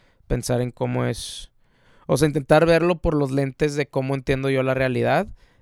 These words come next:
pero al mismo tiempo, ese término de cómo entiendo la realidad, me gusta dejarlo un poco vago para poder explorar un poquito.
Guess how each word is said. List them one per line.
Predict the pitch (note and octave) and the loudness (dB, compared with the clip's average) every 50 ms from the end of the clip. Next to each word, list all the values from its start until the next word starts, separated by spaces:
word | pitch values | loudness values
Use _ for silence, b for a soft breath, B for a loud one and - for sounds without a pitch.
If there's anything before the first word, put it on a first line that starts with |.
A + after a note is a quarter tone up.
| _ _ - | _ _ 2
pero | - C#3+ C#3 C3+ | 2 4 4 2
al | C3+ | 0
mismo | C3 C#3 C3 C3+ C#3+ D3 | 0 -2 -2 -2 -4 -4
tiempo, | C#3 - D3+ C#3+ C3+ C3 - E3 D#3 D3+ - | -2 0 0 0 0 -2 -4 -2 -2 -2 0
ese | D3 A#2+ C3 C3+ | -2 -4 -4 -4
término | - D3 C#3 C#3+ D3 D3 D3 | -4 -2 -2 -2 -2 -2 -4
de | C#3 | -4
cómo | - - D3 C#3 C#3 C#3 | -4 -4 -4 -4 -4 -4
entiendo | C3 - C#3 C#3 C#3 | -4 -4 -4 -2 -2
la | C3+ C#3 | -2 0
realidad, | C3 C3 B2+ A#2+ A#2 A#2+ A#2+ B2 A#2+ | 0 0 0 -2 -2 -2 -2 -2 -2
me | B2+ B2+ | -4 -4
gusta | B2 A#2+ - C3+ | -6 -4 -4 -4
dejarlo | B2 - B2+ B2 B2 | -4 -4 -2 -4 -4
un | B2 A#2+ | -4 -4
poco | - - - B2+ A#2+ | -4 -4 -2 -2 -2
vago | A#2+ A2+ A2+ A2+ A#2 A#2+ A#2 _ _ _ _ _ _ _ _ _ _ _ _ _ _ _ _ _ _ _ _ | -2 -2 -2 -4 -6 -8 -10 _ _ _ _ _ _ _ _ _ _ _ _ _ _ _ _ _ _ _ _
para | - C3 B2+ A#2+ | -4 -2 -2 -2
poder | - - A#2+ A#2+ A#2+ | -4 -4 -4 -2 -2
explorar | A#2+ - - - B2+ A#2 A#2 A2+ A2+ | -2 -4 -8 -8 -6 -4 -4 -4 -4
un | A2+ A2+ | -6 -8
poquito. | - - - - B2 - _ - - - | -8 -10 -8 -8 -10 -10 _ -16 -20 -20